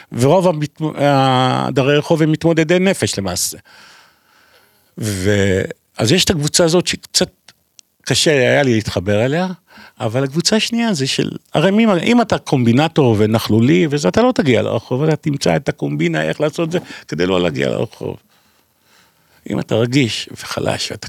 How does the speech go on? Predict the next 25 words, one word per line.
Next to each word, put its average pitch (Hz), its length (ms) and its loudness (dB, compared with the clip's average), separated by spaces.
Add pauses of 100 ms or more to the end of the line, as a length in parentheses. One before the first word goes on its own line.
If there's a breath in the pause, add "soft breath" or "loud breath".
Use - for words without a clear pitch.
קורס 95 720 -6
תחת - 380 -10
העומס, 117 580 -2 (1120 soft breath)
איך - 140 -6
אתה 135 140 -2
כוח 135 220 -4
להילחם, 131 760 -4
אז 123 60 -4
אתה - 160 -10
תגיע 107 240 -4
לרחוב, 107 280 -2
ושם, 98 220 0 (160)
פגשתי 104 340 0
שם - 140 -2 (560 loud breath)
אנשים 123 460 2
נפלאים, 107 540 2 (320)
עם 107 160 0
המון 107 300 4
חמלה, 113 760 2 (580 loud breath)
שם - 180 0
טיפוס, - 520 0
למשל, 117 420 2 (320 loud breath)
דני 120 300 2
עיתונים, 107 640 0
מה, 50 160 0